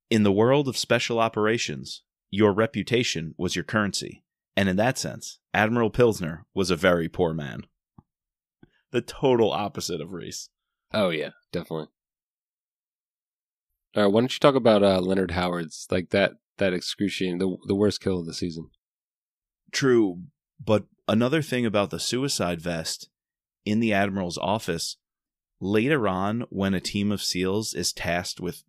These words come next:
Speaker 1: going after Reese, and one of them, who's his buddy, just can't do it, and he's relieved of his duty, he won't be on the mission 'cause he looks up to Reese so much.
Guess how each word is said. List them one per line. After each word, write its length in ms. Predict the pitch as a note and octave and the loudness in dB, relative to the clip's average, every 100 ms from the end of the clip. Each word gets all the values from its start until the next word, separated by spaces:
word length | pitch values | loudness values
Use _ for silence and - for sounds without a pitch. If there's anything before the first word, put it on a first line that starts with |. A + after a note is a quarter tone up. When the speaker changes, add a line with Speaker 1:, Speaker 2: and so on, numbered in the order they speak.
| F2 | -2
Speaker 1:
going 320 | F#2 F#2 E2+ | 0 0 -4
after 320 | E2 - G#2+ | -8 -8 -8
Reese, 400 | A2+ C#3 - - _ _ _ _ _ _ _ - | -6 -8 -10 -16 _ _ _ _ _ _ _ -2
and 180 | G2 | 0
one 160 | F2+ G2 | 2 0
of 60 | G2+ | 0
them, 160 | G#2 | -2
who's 180 | G2+ F2+ | 0 -2
his 120 | E2+ | -4
buddy, 480 | D#2+ F2 E2 E2 F2 _ E2 | 0 0 0 -4 -10 _ -12
just 300 | E2 - - _ | -6 -6 -8 _
can't 220 | - F#2 D#2+ | -6 -4 -2
do 140 | E2+ | -4
it, 140 | - _ - | -4 _ -10
and 160 | E2+ | -6
he's 180 | F2 D#2+ | -6 -6
relieved 420 | F2 F2 F2 D#2+ - | -4 -2 -2 -4 -8
of 160 | D#2+ E2 | -6 -6
his 160 | D#2+ | -8
duty, 440 | G2 G2+ F2 E2 F2 | -4 -2 -2 -4 -4
he 80 | |
won't 200 | F2+ F2+ | -4 -4
be 80 | F#2 | -2
on 120 | E2+ | -2
the 60 | D#2+ | -2
mission 400 | F2+ A2+ F2 E2+ _ _ _ _ _ _ _ - | -4 -4 -6 -8 _ _ _ _ _ _ _ -6
'cause 160 | G2 | -4
he 60 | E2 | -2
looks 200 | E2 - | -2 -2
up 140 | F2 - | -4 -4
to 100 | E2 | -6
Reese 220 | F#2 - | -4 -2
so 140 | G#2 | -2
much. 280 | F2+ F2 - | -2 -4 -8